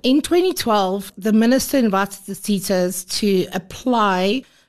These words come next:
for occupations to become a trade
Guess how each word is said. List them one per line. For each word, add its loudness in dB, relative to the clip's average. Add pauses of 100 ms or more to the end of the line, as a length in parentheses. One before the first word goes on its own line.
for 0
occupations -2
to -4
become -2
a -4
trade -2